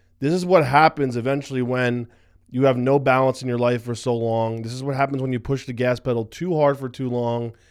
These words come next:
and you don't know how to, how to recover from it. My way of,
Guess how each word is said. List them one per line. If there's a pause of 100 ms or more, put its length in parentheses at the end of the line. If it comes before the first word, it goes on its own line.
(320)
and
you
don't
know
how
to,
how
to
recover
from
it. (280)
My
way
of,